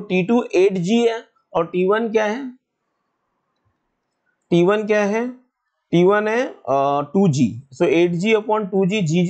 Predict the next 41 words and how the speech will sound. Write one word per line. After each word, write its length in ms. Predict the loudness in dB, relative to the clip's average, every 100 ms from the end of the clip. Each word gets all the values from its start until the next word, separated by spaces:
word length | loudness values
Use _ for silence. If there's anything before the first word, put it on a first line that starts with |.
| -2
जी, 220 | -4 -2
जी 120 | -2
कट 180 | -2 0
गए, 180 | 0 -2 -8 _ _ _ 0
फ़ोर 240 | 2 4
आया, 220 | 0 -2
फ़ोर 280 | -4 0 2
का 140 | 2 0
रूट 300 | 0 -4 -4
देखो, 220 | 0 0
टू, 160 | -2 -4 -4 -8 _ _
टू 140 | 0 2
और 140 | 2
एट 160 | 0 -2
है 80 |
ना, 100 | -4
एट 260 | 0 0 0
upon 300 | -2 -2 -2
टू 100 | -4
फ़ोर 240 | 0 2 2
हो 80 | 0
गया, 240 | -4 -8 _ _ -4
और 100 | -4
उसका 180 | 0 0
रूट 260 | 0 2
हो 80 | 2
गया 120 | 2
टू, 320 | -2 0 0 0 -6 _ _
टू 60 | 0 2
into 220 | 0 0 0
ज़ीरो 260 | 2 2
पॉइंट 280 | 2 -4 -2
ज़ीरो 220 | 2 2
सिक्स 240 | 0 -4 -4
का 100 | -2
आंसर 260 | -2 0 2
होगा 200 | 2 2
ज़ीरो 280 | 2 2 0
पॉइंट 320 | -2 -4 -4
वन 240 | -2 -2 -4
टू, 160 | -8